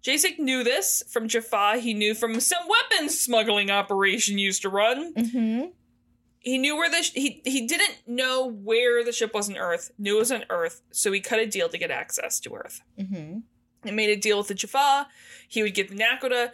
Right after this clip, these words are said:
Speaker 1: he would sell it, split the profit, easy peasy.
Speaker 2: Mm-hmm. Lemon squeezy.
Speaker 1: But the ship is cloaked,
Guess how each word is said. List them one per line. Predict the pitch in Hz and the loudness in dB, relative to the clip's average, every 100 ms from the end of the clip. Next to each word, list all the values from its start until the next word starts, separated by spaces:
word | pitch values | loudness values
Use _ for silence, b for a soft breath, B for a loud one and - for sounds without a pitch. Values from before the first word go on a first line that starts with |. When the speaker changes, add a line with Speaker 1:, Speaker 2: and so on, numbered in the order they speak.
| B | B
Speaker 1:
he | - 190 | -12 -8
would | 170 | -2
sell | - 233 233 | 0 2 4
it, | 233 220 - | 2 0 -8
split | - - 202 - | -8 -4 -4 -6
the | |
profit, | - 214 214 214 220 - _ _ | -2 2 2 2 0 -2 _ _
easy | - 175 | -6 -6
peasy. | - 269 277 269 277 269 247 _ 214 | -4 0 2 2 2 2 -2 _ -6
Speaker 2:
Mm-hmm. | 214 202 202 - _ _ _ _ - | -4 -4 -4 -10 _ _ _ _ -6
Lemon | 208 233 240 | 0 0 0
squeezy. | - 226 196 196 196 | 0 0 0 -2 0
Speaker 1:
But | 220 - | -2 0
the | 233 | 0
ship | 277 247 | 0 0
is | 185 - | -2 -2
cloaked, | - 269 254 - - | 0 0 0 -2 -6